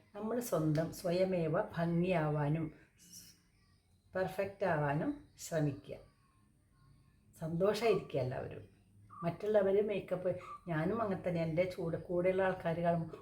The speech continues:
"ഒന്ന് ചെയ്തുകൂടെ, ഒരു പിൻ ചെയ്തുകൂടെ, ഒരു സൂചി കൊടുക്കൂ, ഭംഗിയായിട്ട് പിൻ ചെയ്യാൻ പറയുക, ഒരു പൊട്ട് തൊടൂ, എന്തിനാണ്, ഒന്ന് ഒരു വാങ്ങിക്കൊടുക്കുക." ഈ പ്രാവശ്യം ബർത്ത്ഡേക്ക് ഞാൻ നിങ്ങൾക്കൊരു പൊട്ടാണ് വാങ്ങിത്തരുന്നത്.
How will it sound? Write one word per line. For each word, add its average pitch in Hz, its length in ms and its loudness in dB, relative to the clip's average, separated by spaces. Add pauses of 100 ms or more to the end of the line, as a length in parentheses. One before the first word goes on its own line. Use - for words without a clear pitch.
(140)
"ഒന്ന് 226 200 -4
ചെയ്തുകൂടെ, 170 440 4
ഒരു 190 280 4
പിൻ 165 300 2
ചെയ്തുകൂടെ, 147 480 2
ഒരു 180 120 2
സൂചി 190 260 2
കൊടുക്കൂ, 190 380 4 (320)
ഭംഗിയായിട്ട് 156 480 2
പിൻ 156 180 0
ചെയ്യാൻ 151 320 2
പറയുക, 143 400 0 (1300)
ഒരു 220 120 4 (100)
പൊട്ട് 240 320 -4
തൊടൂ, 254 300 4 (140)
എന്തിനാണ്, 214 640 4 (420)
ഒന്ന് 233 200 -4
ഒരു 226 160 4
വാങ്ങിക്കൊടുക്കുക." 185 640 4
ഈ 180 100 -2
പ്രാവശ്യം 175 380 -2
ബർത്ത്ഡേക്ക് 165 440 0
ഞാൻ 170 220 0
നിങ്ങൾക്കൊരു 175 500 2 (380)
പൊട്ടാണ് 190 480 4
വാങ്ങിത്തരുന്നത്. 147 760 0